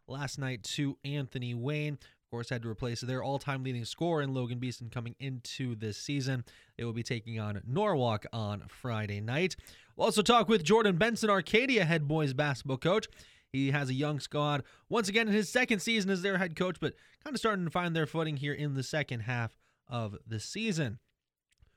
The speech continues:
We might not be physically at the Frickers in Findlay, but stop in for their daily specials. Thank you to sirloin steak dinner. Kids eat free all day, every day at Frickers. You can pick up from the carryout window,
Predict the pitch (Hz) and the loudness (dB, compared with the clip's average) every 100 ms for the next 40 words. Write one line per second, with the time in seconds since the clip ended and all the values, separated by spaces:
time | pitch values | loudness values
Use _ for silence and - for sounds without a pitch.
0 | _ - 196 226 220 202 190 214 214 226 | _ -4 0 2 2 2 0 0 0 0
1 | 175 - 233 226 202 220 208 220 226 220 | 0 0 2 2 2 2 2 2 2 0
2 | 202 226 220 208 214 196 202 196 202 - | 0 0 0 0 -2 0 0 2 0 -2
3 | 143 208 220 196 170 - 214 214 247 254 | -2 -2 0 -2 -4 -2 -2 0 0 -2
4 | - - - _ 190 180 160 151 - 180 | -4 -18 -20 _ -4 -4 -4 -4 -2 -2
5 | 170 165 151 - 160 135 180 240 - 147 | 0 0 -2 -4 -4 -2 -2 -2 0 -2
6 | - 135 120 - 127 131 139 127 127 120 | 0 -6 -6 -6 -6 -4 -4 -2 -4 -6
7 | - - _ 196 240 220 208 202 - 202 | -14 -20 _ -2 2 2 2 0 0 -2
8 | 196 165 156 139 160 156 147 139 - 175 | 0 -2 -2 -4 -2 -4 -4 -4 -2 -2
9 | 160 160 160 156 | 0 -2 0 -2